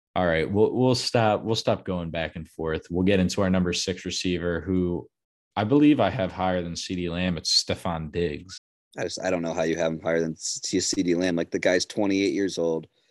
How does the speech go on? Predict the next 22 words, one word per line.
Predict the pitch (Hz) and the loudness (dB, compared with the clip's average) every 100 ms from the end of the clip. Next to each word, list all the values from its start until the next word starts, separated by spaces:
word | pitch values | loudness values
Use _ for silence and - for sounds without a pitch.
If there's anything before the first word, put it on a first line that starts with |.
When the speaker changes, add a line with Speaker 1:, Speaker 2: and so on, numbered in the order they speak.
| _ _ _ _ _ | _ _ _ _ _
Speaker 2:
I | - | -8
get | 101 107 104 | 0 2 4
he's | 104 - | 2 -2
tied | 95 92 | -2 0
to | 92 | 0
Josh | 95 92 90 | 0 0 -2
Allen. | 87 87 90 | -4 -4 -4
He | 92 | -6
just | 90 90 | -6 -4
got | 98 | 0
a | 92 | 0
new | 90 90 | 0 0
bag | 87 85 85 | 0 0 -2
as | 85 | -4
well. | 82 85 82 82 78 - _ _ _ _ - | -4 -2 -2 -2 -4 -10 _ _ _ _ -12
Um, | 78 78 76 71 73 73 - | -8 -6 -6 -6 -8 -10 -2
but | 85 85 - _ | 0 2 0 _
he | 120 117 | 0 4
is | 127 | 4
very | 123 120 120 | 6 6 6
consistent. | - 104 - 110 - 139 - _ _ _ - _ _ _ _ _ _ | 2 0 2 2 2 2 0 _ _ _ -20 _ _ _ _ _ _
But, | 127 - | 4 4